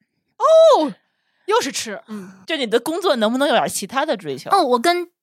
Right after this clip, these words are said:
Speaker 3: 朱总时空交错的那个餐馆也是他带着我去的，振兴清真大排档。
Speaker 2: 就你对他的美好的印象还没有
Speaker 3: 我对所有的美好印象都只能被我自己从吃上面提炼出来。
Speaker 1: 老板知道怎么控制了吧？
Speaker 3: 嗯。
Speaker 1: 嗯。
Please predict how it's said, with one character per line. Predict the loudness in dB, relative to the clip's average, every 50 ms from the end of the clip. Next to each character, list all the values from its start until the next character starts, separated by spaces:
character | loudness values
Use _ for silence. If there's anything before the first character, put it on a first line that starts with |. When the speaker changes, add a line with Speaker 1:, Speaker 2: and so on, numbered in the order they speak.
| _ _ -4
Speaker 3:
朱 | -2 -2 0
总 | -2 -2 -4 -4
时 | -6 -6 -4
空 | -6 -6 -2
交 | 0 0 0 0
错 | 0 0 0
的 | 0
那 | 0 -2
个 | -4 -4
餐 | -2 -2 -2 0
馆 | 0 0 -2
也 | -2 -4
是 | -6
他 | -8 -6
带 | -4 -4 -4
着 | -6 -6
我 | -12
去 | -16 -16 -18 -18
的， | -20 _ _ _ _ _ _ _ _ _ _
振 | -4 -2 -2 -2
兴 | -2 -4 -4
清 | -4 -2 -2
真 | -2 -2 -2
大 | -4 -4
排 | -6 -8
档。 | -12 -12 -14 _ _ _ _ _ _ -4
Speaker 2:
就 | -2 -2 0
你 | 0 -2 0
对 | 0 0 0 0
他 | 0 0
的 | 0 0
美 | 2 0 0 0
好 | 0 0 0 -2
的 | -2 -2
印 | -4 -6 -6 -6
象 | -4 -4 -4
还 | -2 0
没 | 0
有 | 0 0
Speaker 3:
我 |
对 | 0 0 0 0
所 | 0 -2 -4 -4 -4 -4
有 | -2 -2
的 | -2 -2 -2
美 | -2 -4 -4
好 | -4 -4 -4
印 | -6 -6
象 | -6 -6 -4
都 | -4 -4 -4
只 | -4 -4 -4 -4
能 | -2 -2 -2 -2 -2 -2 -4 _ _
被 | -4 -2 -2 -2
我 | -2 -4 -6 -6 -6 -6 -6 -6
自 | -10 _ -4 -2 -2
己 | -2 -4 -8 -10 -14 _ _ _ _ _
从 | -6 -4 -4 -2 -2
吃 | -2 0 0 0
上 | 0 -2
面 | -4 -6
提 | -10 -14 -14 -14
炼 | -12 -12 -14
出 | -14 -18 -20
来。 | -20 -20 -20 -20 _ _ _ _ _ _ _ -6
Speaker 1:
老 | -4 -2 -2
板 | -2 -4 -6 -8
知 | -10 -6
道 | -2 -2 -2
怎 | -4 -6
么 | -12 -18
控 | -20 -20 -20 -20 -20
制 | -20 -20
了 | -20 -20 -20
吧？ | -20 -20 -18 _ -8
Speaker 3:
嗯。 | -8 -6 -8 -8 -12 _
Speaker 1:
嗯。 | -20 -20 -20